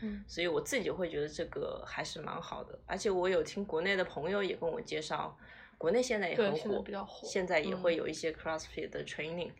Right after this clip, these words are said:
Speaker 1: 嗯。
Speaker 2: 嗯，我建议大家的话，其实不要害怕尝试 CrossFit。
Speaker 1: 嗯。
Speaker 2: 嗯，不要觉得说看到别人把这个东西很神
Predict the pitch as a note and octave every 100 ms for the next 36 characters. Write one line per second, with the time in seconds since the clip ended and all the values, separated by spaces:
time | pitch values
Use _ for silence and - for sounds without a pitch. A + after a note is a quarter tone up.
0 | - G3+ G3+ G#3+ - D3+ D3+ D3 - -
1 | - - - D#3 D#3 A#3 G3+ G3 F#3 F#3
2 | F3+ F#3 E3 D#3+ E3+ - - - F3 -
3 | E3 D#3+ E3+ F3 - - - - D#3+ G3
4 | F#3 E3+ D#3+ D#3 - - - B3+ - D#3
5 | - C#3 C#3+ D3 - C3 B2 - - F#3+
6 | - - - - - _ _ D3+ C#3+ C#3
7 | - F3+ F3+ E3 D3+ E3 F3 E3 D#3+ D#3+
8 | - G3+ F3+ D#3+ D3 C#3 D3 D3+ D#3+ D#3
9 | D#3+ - - - - - D3 C3+ - -
10 | - - F#3 G3+ - G3+ F3 C3+ - -